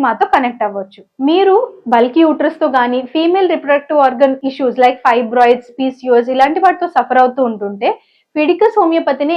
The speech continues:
ఎందుకు చూస్ చేసుకోవాలి? ఫిడికస్ stands for highest chances of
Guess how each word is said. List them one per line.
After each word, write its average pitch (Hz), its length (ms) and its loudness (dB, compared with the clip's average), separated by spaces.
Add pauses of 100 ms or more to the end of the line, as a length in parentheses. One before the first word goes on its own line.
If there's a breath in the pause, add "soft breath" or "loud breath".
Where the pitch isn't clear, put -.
ఎందుకు 262 320 -2
చూస్ 240 260 -2
చేసుకోవాలి? 202 560 -4 (460)
ఫిడికస్ 359 420 0
stands 285 360 2
for 330 100 -4 (120)
highest 262 320 0 (100)
chances 233 400 -4
of 330 80 -4